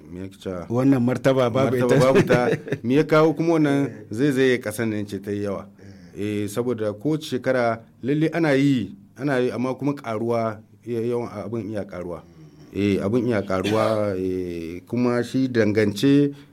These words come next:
Speaker 1: da kamar ayyukan da muke yi ne, kamar wani saran itatuwa, wani toyi da ake yi ba bisan lokaci ba, to duk shi ke ƙara,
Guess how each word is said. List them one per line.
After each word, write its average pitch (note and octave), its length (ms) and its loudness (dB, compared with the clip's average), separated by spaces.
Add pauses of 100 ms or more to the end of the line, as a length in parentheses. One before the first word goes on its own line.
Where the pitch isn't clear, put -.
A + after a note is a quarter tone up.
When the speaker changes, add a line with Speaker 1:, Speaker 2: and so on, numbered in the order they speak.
(100)
Speaker 1:
da G2+ 480 2
kamar G#2+ 420 -2
ayyukan B2 460 0
da G2+ 80 2
muke G#2+ 220 0
yi G#2 220 0
ne, F#2+ 240 2 (420)
kamar G2+ 320 0
wani A#2 360 0
saran A2+ 360 0
itatuwa, A#2 560 2 (400)
wani A#2 320 2
toyi A2+ 380 2
da A2 100 0
ake A2+ 200 -4
yi A2+ 280 0
ba G2+ 260 0
bisan G#2 300 -2
lokaci A2 420 -4
ba, A2+ 220 0 (340)
to A2+ 120 0
duk C#3 140 0
shi D#3+ 140 -4
ke C3+ 140 4
ƙara, B2 560 0